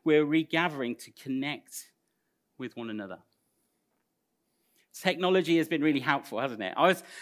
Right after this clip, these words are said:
I was thinking about this. If the pandemic happened ten, fifteen years ago,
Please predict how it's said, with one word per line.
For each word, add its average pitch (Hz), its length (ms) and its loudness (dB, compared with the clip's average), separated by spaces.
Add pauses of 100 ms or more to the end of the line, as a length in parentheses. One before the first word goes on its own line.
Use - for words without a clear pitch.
I 170 60 6
was 170 120 4
thinking 175 280 -2
about 156 180 2
this. 120 240 -4
If 135 200 -4
the 131 80 -10
pandemic 180 500 0
happened 139 480 -2
ten, 151 460 -2 (280)
fifteen 160 500 0
years 156 260 2
ago, 107 440 0